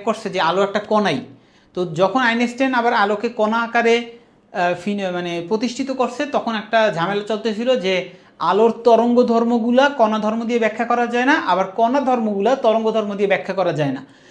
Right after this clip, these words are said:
তার ফলে হয়েছে কি, একদম সবচেয়ে মডার্ন, আইনস্টাইনের পরেও কিন্তু মডার্ন আরও ফিজিক্স হয়েছে, সেই তত্ত্ব অনুযায়ী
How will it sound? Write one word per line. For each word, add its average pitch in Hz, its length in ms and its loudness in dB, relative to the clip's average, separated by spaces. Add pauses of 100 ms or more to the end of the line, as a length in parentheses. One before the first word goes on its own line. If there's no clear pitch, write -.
(240)
তার 208 200 4
ফলে 269 280 4
হয়েছে 262 280 0
কি, 302 300 -2 (180)
একদম 190 560 -4
সবচেয়ে 208 420 -4
মডার্ন, 202 340 6
আইনস্টাইনের 214 600 -2
পরেও 214 320 2
কিন্তু 233 280 -4
মডার্ন 196 500 0
আরও 185 380 -4 (440)
ফিজিক্স 196 500 -6
হয়েছে, 220 320 0
সেই 214 480 -6
তত্ত্ব 214 300 -6
অনুযায়ী 226 500 0